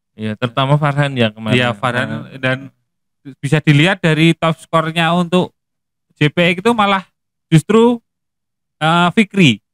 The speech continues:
Speaker 1: Fikri, oh,
Speaker 2: Dan
Speaker 1: benar,
Speaker 2: cuman
Speaker 1: ya.
Speaker 2: dua belas poin, bayangkan
Speaker 1: Hmm.
Speaker 2: dua belas poin.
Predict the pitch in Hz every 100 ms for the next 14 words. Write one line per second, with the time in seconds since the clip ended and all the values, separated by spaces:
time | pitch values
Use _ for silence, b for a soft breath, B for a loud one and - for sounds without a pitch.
0 | _ _ _ - 165 160 117 87 113 110
1 | 160 107 196 208 240 - 156 139 151 139
2 | - 147 131 120 117 120 123 160 170 _
3 | _ 110 110 123 - 127 - - 135 139